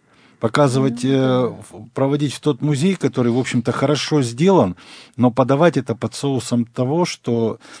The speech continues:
Speaker 1: до было шикарно, б-, было все плохо, потом стало все замечательно, и потом, э,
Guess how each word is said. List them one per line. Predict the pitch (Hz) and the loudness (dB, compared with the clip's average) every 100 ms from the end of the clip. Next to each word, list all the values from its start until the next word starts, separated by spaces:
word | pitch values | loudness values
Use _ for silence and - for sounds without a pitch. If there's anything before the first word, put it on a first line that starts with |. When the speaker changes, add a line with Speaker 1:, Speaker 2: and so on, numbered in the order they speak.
| - - | -20 -4
Speaker 1:
до | - 156 90 - - | 4 4 4 -6 -10
было | 101 107 95 | -6 -4 -2
шикарно, | - - 127 160 160 110 | -6 -2 4 6 6 2
б-, | 104 117 | -2 -2
было | 113 123 | 2 2
все | 110 - | 2 -2
плохо, | - 147 208 - | 2 6 6 6
потом | 98 120 131 123 | 2 0 2 0
стало | - 123 117 | 2 0 0
все | - 127 | -2 -4
замечательно, | 104 101 98 170 202 160 107 | -2 -2 2 4 4 4 0
и | 104 120 | 0 -2
потом, | 113 117 123 | -2 -2 -2
э, | 117 | -4